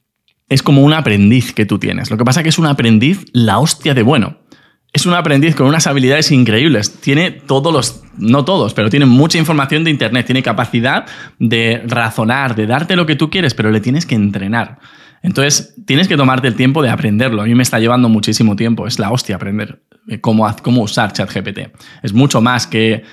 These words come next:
ahora están saliendo muchas ofertas de comprar prompts, ¿no? Comprar las palabras que tienes que decirle,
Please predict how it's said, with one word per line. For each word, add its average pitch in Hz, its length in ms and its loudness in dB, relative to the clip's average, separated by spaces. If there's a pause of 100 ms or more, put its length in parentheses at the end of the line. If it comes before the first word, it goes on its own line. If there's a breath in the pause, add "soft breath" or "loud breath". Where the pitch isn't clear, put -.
ahora 113 140 0
están 120 160 0
saliendo 123 260 4
muchas 127 240 0
ofertas 123 380 -2
de 113 120 -2
comprar 110 520 0
prompts, 151 480 -2
¿no? 139 180 -4
Comprar 117 320 -2
las 120 160 -2
palabras 123 340 0
que 117 100 -6
tienes 127 200 -2
que 117 100 -2
decirle, 123 420 -4